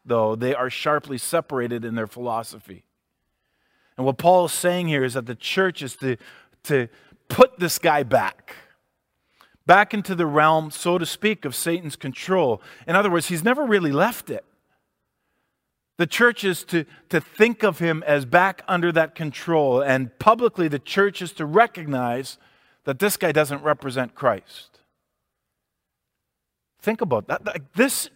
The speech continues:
is a hard teaching.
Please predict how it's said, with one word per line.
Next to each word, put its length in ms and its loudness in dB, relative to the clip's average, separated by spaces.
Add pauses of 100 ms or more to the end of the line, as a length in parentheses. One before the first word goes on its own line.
(100)
is 240 0 (240)
a 100 -4
hard 760 0 (180)
teaching. 520 -10